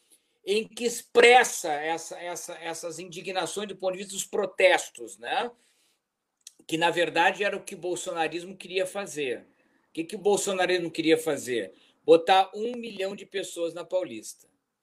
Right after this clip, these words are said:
Um milhão de pessoas é um recado poderosíssimo. Isso significa dizer, nós temos base social e vamos pra porrada com todo mundo.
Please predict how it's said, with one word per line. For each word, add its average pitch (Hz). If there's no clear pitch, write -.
Um 190
milhão 214
de 131
pessoas 175
é 208
um 220
recado 196
poderosíssimo. 208
Isso 123
significa 185
dizer, 143
nós 160
temos 156
base 196
social 208
e 214
vamos 220
pra 214
porrada 190
com 214
todo 262
mundo. 175